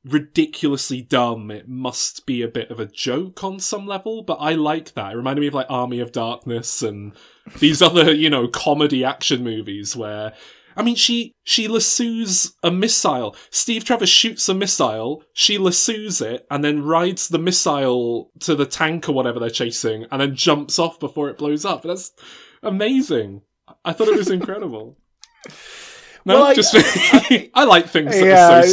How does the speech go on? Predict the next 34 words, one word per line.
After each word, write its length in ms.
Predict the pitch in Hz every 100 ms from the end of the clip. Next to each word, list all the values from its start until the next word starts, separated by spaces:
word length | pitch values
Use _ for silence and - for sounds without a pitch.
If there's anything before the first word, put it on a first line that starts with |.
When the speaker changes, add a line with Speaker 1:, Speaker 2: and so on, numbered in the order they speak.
| 185
Speaker 2:
it's 80 |
just 160 | 147 131
Speaker 1:
stupid, 120 | 160
Speaker 2:
nonsense, 380 | 151 143 123 120
Speaker 1:
they're 80 | 113
like 80 | 127
Speaker 2:
really. 240 | 123 123
But, 420 | 123 131 143 143 147
um, 220 | 151 143 - -
Speaker 1:
a 80 | 131
Speaker 2:
but 60 |
Speaker 1:
joke. 160 | - 262
Speaker 2:
then 200 | 254 240
also, 720 | 233 269 - 175 127 139 190 - _ _ -
that 260 | 135 226
scene 280 | - 233 214
ends 600 | 214 202 143 135 147 - _ _ _
because 600 | 180 185 185 180 - - _ _
she 260 | - - 208
saves 460 | - 220 214 -
some 200 | - 220
children 600 | 165 - 214 247 175 147
who 120 | 135 156
Speaker 1:
Hmm. 60 |
Speaker 2:
are 80 | 151
randomly 600 | 135 156 165 160 156 160
playing 460 | 151 170 170 160 151
in 80 | 151
the 60 |
middle 240 | 156 156 151
of 120 | 131
the 60 |
major 420 | 147 151 156 156 147
road. 440 | 185 185 117 113